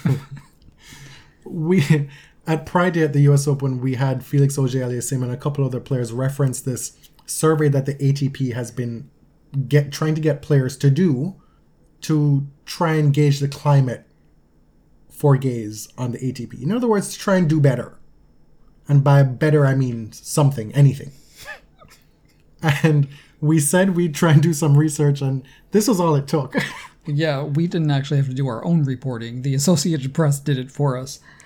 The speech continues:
Speaker 1: Uh, but it is true. The, the A T P sent a survey to seven hundred and fifty players. That included, uh, over thirty questions.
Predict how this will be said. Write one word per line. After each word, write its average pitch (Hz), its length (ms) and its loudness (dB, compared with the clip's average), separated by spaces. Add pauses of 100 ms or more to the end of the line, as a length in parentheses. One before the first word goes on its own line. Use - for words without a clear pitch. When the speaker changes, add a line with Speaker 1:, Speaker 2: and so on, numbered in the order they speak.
(360)
Speaker 1:
Uh, 151 160 -2
but 151 380 -2 (240)
it 170 140 0
is 262 160 2
true. 226 300 2 (260)
The, 143 380 -2
the 147 200 0
A 175 100 0
T 180 200 -4
P 147 560 -6 (280)
sent 165 320 -4
a 156 40 -2
survey 147 460 -2
to 139 380 -4
seven 156 360 -4
hundred 151 320 -2
and 143 100 -4
fifty 139 260 -8
players. 156 760 -6 (480)
That 135 140 -4
included, 139 720 -2 (440)
uh, 120 280 -12
over 165 280 -2
thirty 180 260 0
questions. 135 800 -8